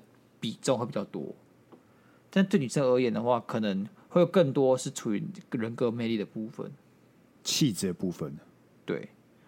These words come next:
Speaker 1: 那我觉得其实老师第一个他是权力的，呃，上位者，
Speaker 2: 是。
Speaker 1: 师生关系之间本来就是有个上下不对等的情况，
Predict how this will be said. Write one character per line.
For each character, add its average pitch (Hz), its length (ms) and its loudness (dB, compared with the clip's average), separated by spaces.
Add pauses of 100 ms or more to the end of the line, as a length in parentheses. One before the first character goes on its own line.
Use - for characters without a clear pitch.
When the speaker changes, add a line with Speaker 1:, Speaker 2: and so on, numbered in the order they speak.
(140)
Speaker 1:
那 226 100 4
我 170 100 8
觉 160 100 4
得 196 60 8
其 - 160 0
实 147 80 4
老 117 220 4
师 127 360 0 (560)
第 151 140 2
一 151 60 2
个 139 100 4
他 123 100 0
是 135 80 2
权 113 300 -2
力 117 140 -2
的， 101 340 -4 (200)
呃， 139 260 -16
上 120 260 -2
位 110 160 -2
者， - 160 -12 (560)
Speaker 2:
是。 - 320 -4
Speaker 1:
师 - 220 2
生 170 180 4
关 156 140 6
系 147 100 0
之 135 140 -8
间 131 240 0
本 117 180 -2
来 104 100 0
就 107 80 -4
是 123 180 -4
有 113 60 0
个 107 140 -2
上 120 260 -4
下 113 180 -2 (220)
不 117 60 -4
对 127 220 2
等 104 120 -6
的 98 100 -8
情 - 200 -12
况， - 340 -10